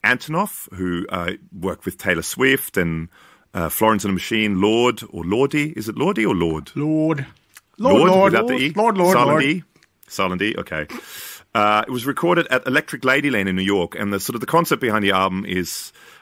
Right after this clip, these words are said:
Speaker 1: uh, early se-, uh, first half of the seventies, New York, New York music. Um, so she mentions Stevie Wonder, Sly and the Family Stone, David Bowie, Steely Dan, amongst others, as sort of the influences, that kind of music.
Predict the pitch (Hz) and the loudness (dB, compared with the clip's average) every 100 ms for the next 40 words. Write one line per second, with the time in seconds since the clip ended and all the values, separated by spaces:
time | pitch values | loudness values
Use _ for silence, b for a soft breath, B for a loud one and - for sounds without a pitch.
0 | b - 92 95 _ 120 127 120 107 120 | b -2 0 0 _ 2 4 2 0 -2
1 | 107 98 113 - 135 - 107 98 85 - | -2 -8 -10 0 0 2 -2 -2 -8 -6
2 | 92 82 82 85 78 - - - _ 92 | -4 -4 -6 -6 -6 -8 -12 -16 _ -4
3 | 101 98 98 95 95 - - - _ _ | 0 4 4 4 2 -6 -16 -18 _ _
4 | _ _ _ - 110 117 107 98 98 - | _ _ _ -8 -6 0 2 2 0 -10
5 | - - 98 95 - - - B B B | -12 -2 0 0 -4 -8 -20 B B B
6 | B _ 95 95 92 92 101 - 107 104 | B _ 2 4 2 0 -6 -6 -6 -6
7 | - - 117 110 113 - 98 87 - - | -8 -6 0 0 0 -2 -4 -4 -8 -6
8 | 87 82 98 107 107 101 98 95 104 101 | -4 0 2 2 4 4 2 0 -2 -2
9 | 92 101 98 90 - 92 90 87 87 85 | 0 0 0 -4 -2 0 0 0 -2 -4
10 | 95 87 80 - 87 85 82 78 80 _ | -2 -2 -4 -2 0 0 0 -2 -8 _
11 | _ - - 95 85 78 82 78 76 78 | _ -14 -6 -4 -2 -2 -2 -2 -2 -4
12 | - 80 78 - 82 82 87 - 87 - | -8 -12 -12 -8 -10 -8 -8 -8 -10 -8
13 | 85 76 107 95 - 87 85 82 85 - | -10 -8 -4 -4 -2 -4 -4 -4 -4 -2
14 | 90 87 87 87 85 78 | -2 0 0 0 -2 -4